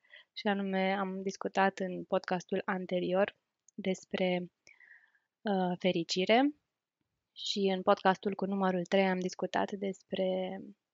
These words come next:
credința despre sine de a nu fi suficient de bun. Astăzi o să discutăm despre frica de succes sau ceea ce Maslow denumea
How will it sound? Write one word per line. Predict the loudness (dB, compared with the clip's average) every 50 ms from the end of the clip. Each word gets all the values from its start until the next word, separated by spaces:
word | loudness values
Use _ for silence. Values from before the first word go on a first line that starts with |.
| _ _ _ _ -20 -20 _ -16 -14 -14
credința | -4 0 0 0 2 2 0 0 0 0 0
despre | -2 -2 -6 -4 -2 -2 -2
sine | -2 -2 -4 -4 -4 -4
de | -2 -2
a | -4 -2
nu | -4 -6
fi | -6 -6 -8 -8
suficient | -8 -6 -8 -10 -10 -10 -12 -8 -4 -4 -4 -4 -4 -8 -10
de | -10 -10 -8
bun. | -8 -10 -10 -10 -12 -14 _ _ _ _ _ _ _ _ _ _ _ _ _ _ _ _ _ _ _ _ _ _ _ _ _ _ _ _
Astăzi | _ 2 2 2 2 0
o | 2
să | 2 2 2
discutăm | 2 0 0 -2 0 2 2 2 4 6
despre | 6 4 4 4 0 -2 0 0
frica | 0 0 -2 -2 0 2 2 2
de | 2 0 -2
succes | -4 -4 -6 -8 -8 -4 -4 -4 -4 -4 -6 -12 -16 -18 -20 _ _ _ _ _ _ _ _ _ _ _ _ _
sau | _ -14 -4 0 4 6 6 6 4 4
ceea | 2 2 4 4 4
ce | 4 2 0 2 4 4 4 2 2
Maslow | 2 2 2 2 0 -2 -2 -2 0 0 -2 -4 -2
denumea | 0 0 0 0 -2 -2 0 2 4 6 4 4 2